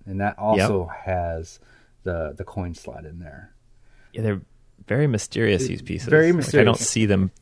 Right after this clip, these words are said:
Speaker 2: fitting together in any logical way in my brain yet.
Speaker 1: Yeah, and then there's one last piece that has the coin slot, but also has some sort of spring-like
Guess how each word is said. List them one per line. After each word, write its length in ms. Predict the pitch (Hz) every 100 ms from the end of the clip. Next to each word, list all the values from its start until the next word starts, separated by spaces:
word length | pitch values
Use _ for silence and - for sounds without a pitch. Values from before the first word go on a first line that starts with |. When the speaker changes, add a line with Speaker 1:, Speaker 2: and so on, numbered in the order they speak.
| - - 110 -
Speaker 2:
fitting 260 | - 101 98
together 600 | 101 95 - 101 95 90
in 100 | 90
any 200 | 87 90
logical 720 | 90 87 90 90 92 - 92 90
way 160 | 90
in 100 | 87
my 140 | 90 87
brain 320 | 85 90 87
yet. 180 | - - - -
Speaker 1:
Yeah, 500 | 120 120 101 92 92
and 160 | 127 120
then 160 | 143 143
there's 180 | 135 139
one 260 | 151 160
last 320 | 143 143 -
piece 260 | - 95 -
that 140 | 98 -
has 540 | 110 101 101 95 -
the 100 | -
coin 260 | - 151 139
slot, 380 | 131 110 110
but 140 | - 104
also 460 | 113 127 - 123
has 460 | 110 120 117 110 - -
some 260 | - 123
sort 300 | - 127 117
of 220 | 113 95 _ _ _ _ _ _ _ _
spring-like 1600 | - - - - 139 139 147 170 180 165 143 135 131 120 -